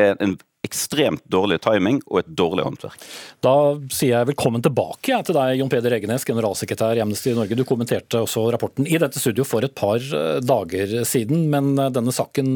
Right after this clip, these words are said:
Speaker 2: eh, står slettes ikke stille. Men har dere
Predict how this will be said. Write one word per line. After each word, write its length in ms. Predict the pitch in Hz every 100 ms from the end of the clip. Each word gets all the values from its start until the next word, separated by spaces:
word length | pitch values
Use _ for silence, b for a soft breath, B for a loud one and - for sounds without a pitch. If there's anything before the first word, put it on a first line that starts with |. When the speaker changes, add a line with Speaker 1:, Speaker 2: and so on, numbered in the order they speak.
| 131
Speaker 2:
eh, 180 | 135 143
står 320 | 139 123 127 -
slettes 340 | - - - -
ikke 100 | 127
stille. 320 | - 127 101 160 B B
Men 140 | 185 214
har 440 | - - - - 92
dere 240 | 113 165